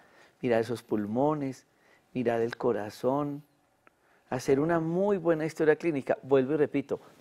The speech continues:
para el dolor de pecho hay mil medicamentos como para el dolor de cabeza y dolor de abdomen.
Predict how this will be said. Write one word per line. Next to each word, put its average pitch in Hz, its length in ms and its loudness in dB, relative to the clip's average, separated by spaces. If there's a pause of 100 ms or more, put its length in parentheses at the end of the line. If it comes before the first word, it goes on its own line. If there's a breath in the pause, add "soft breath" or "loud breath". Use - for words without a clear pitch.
(120)
para 143 140 6
el 127 120 2
dolor 127 300 2
de 147 120 2
pecho 170 400 -4 (320 soft breath)
hay 127 200 -2
mil 147 400 -6
medicamentos 147 720 -4
como 131 240 -4
para 113 140 0
el 120 60 -2
dolor 113 240 0
de 135 100 0
cabeza 104 320 0
y 135 40 4
dolor 107 200 0
de 117 80 -2
abdomen. 101 380 -4